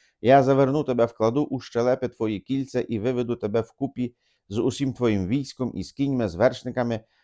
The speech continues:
всіх у повній зброї, велике множество з великими і малими щитами, всіх озброєних мечами. Персія, Куш і Пут з ними, всі з щитами і в шоломах.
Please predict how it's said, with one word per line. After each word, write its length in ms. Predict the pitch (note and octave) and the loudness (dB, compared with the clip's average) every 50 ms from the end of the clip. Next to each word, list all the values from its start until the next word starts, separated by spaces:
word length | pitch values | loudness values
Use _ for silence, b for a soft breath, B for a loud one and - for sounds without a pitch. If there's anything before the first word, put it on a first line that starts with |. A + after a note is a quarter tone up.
| _ _ - | _ _ -12
всіх 320 | - - D#3+ E3 - - | -2 0 0 2 2 0
у 60 | A2+ | -4
повній 380 | - - - C3 B2 B2+ A2 G#2 | 0 2 2 2 4 2 0 -2
зброї, 560 | F#2+ F2+ E2+ A#2 C3 C3+ C#3+ C3+ C3+ C3+ - - | -2 -2 2 4 4 4 4 4 2 -2 -4 -4
велике 440 | G2+ G2 A#2+ C#3 - A#3 - A2+ | 0 2 2 2 2 0 -2 -2
множество 580 | G2 G2+ G#2 B2+ C#3+ C3 C3 B2 - - A#2+ A2+ | -2 0 2 0 0 0 -2 -4 -6 -4 -2 -2
з 80 | F#2+ F#2+ | -2 0
великими 400 | G#2 A#2 C3 C#3 - C3 B2+ - | 0 -2 -2 -2 -4 -4 -4 -4
і 120 | - A#2 | -2 -2
малими 300 | A2+ A2+ A2+ A2+ A2 G2 | 0 0 0 0 -2 -4
щитами, 520 | - - - F2+ - A#2+ B2+ B2 B2 G#2+ - _ _ _ _ _ _ - | -4 -6 -10 -6 -4 -4 -4 -4 -4 -6 -8 _ _ _ _ _ _ -12
всіх 340 | - - F3 F3+ - - | -6 -4 -4 -4 -2 -2
озброєних 680 | C3 B2 G#2+ G#2 G#2 B2+ D3 D3 D3 C#3 B2 C3 B2 - | -2 -2 -2 0 0 2 4 4 4 4 2 -2 -4 -4
мечами. 520 | B2 B2 B2 - D3 B2+ G#2 E2+ D2+ B1+ - _ _ _ _ _ _ _ _ _ _ | -4 -4 -4 -2 -2 -2 -2 -4 -6 -10 -12 _ _ _ _ _ _ _ _ _ _
Персія, 480 | - D#3 D#3+ D3 - - - C3 A#2+ A#2 | 6 6 6 4 2 -4 -2 0 0 0
Куш 380 | - - D#3+ D#3 - - - - | 0 0 0 0 0 -2 -6 -6
і 80 | B2+ | -6
Пут 300 | A#2 - - D3+ D3 C#3+ - | -6 -4 -4 -4 -4 -4 -4
з 140 | A2 G#2+ A2 | -6 -6 -2
ними, 380 | C3 C#3+ C3 G2+ E2+ E2 D#2 - | 0 0 2 2 0 -2 -4 -6
всі 380 | - - - D3+ D3+ C3+ - _ _ _ | -10 -10 -6 -6 -6 -6 -6 _ _ _
з 200 | - F#2+ F2 F#2+ | -16 -14 -12 -12
щитами 720 | F#2+ - - - - A#2 A2 - B2+ C#3 D3 D3 C#3+ C#3 - | -12 -12 -12 -8 -6 -6 -2 0 2 2 2 0 -2 -6 -6
і 60 | - | -8
в 60 | B2+ - | -12 -8
шоломах. 640 | - - C#3 A#2+ G2 F2+ E2 D2+ C#2+ - _ _ | -2 -2 0 0 0 -2 -4 -6 -10 -12 _ _